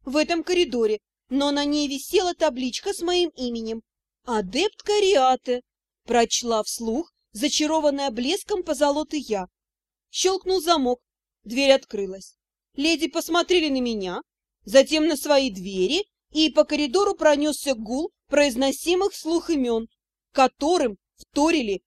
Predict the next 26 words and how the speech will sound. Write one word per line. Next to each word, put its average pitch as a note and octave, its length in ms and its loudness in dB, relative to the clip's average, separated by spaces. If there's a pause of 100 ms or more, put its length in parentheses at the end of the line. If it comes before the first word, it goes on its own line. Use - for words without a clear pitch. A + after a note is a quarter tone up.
щелчки C#4 540 -2
замков, C#4 500 0 (140)
а A3+ 140 -2
я... D4 280 0 (840)
я C4+ 300 0
не C#4+ 140 0
смело D#4 360 0
вступила D#4+ 580 -2
в - 40 -8
свою C#4 320 0
новую D4 360 -2
комнату. A3 600 -4 (500)
И B3+ 180 -2
стоило C#4 400 0
мне C4 200 0
войти, C4 480 -2
как B3+ 260 -6
радостное A#3+ 600 0
неверие C#4 580 -4 (280)
в - 40 -20
происходящее C#4 920 0
схватило B3 720 -4 (280)
и B3+ 160 -2
больше D4+ 380 -4
не C#4 140 -6
отпускало. F3+ 680 -10